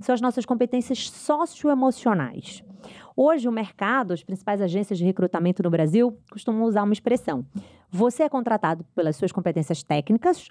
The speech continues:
ou seja, pela hard skills. Mas o que te mantém no emprego são as suas soft skills. Veja,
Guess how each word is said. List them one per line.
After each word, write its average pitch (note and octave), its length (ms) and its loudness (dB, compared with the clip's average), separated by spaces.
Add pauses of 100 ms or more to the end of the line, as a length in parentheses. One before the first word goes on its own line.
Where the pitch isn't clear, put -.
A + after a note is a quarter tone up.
ou G3 100 0
seja, E3+ 300 0
pela F3+ 160 -2
hard F#3 300 -4
skills. - 440 -2 (320)
Mas E3 220 0
o F#3 60 0
que G3+ 100 -6
te - 160 -4
mantém C4 640 2
no A#4+ 140 4
emprego G3 680 0 (220)
são F#3+ 400 -4 (100)
as G#3+ 160 -2
suas E3 320 -4
soft - 300 -6
skills. - 420 -10 (480)
Veja, F3 380 0